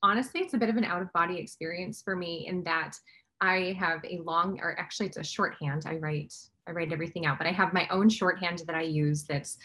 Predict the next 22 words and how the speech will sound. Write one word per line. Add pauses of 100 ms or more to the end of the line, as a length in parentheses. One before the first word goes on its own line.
(600)
I
don't
know,
I
don't
think
anybody
could
read
it
except
for
me.
And
I
scribble
across
the
page, (260)
and
my
inner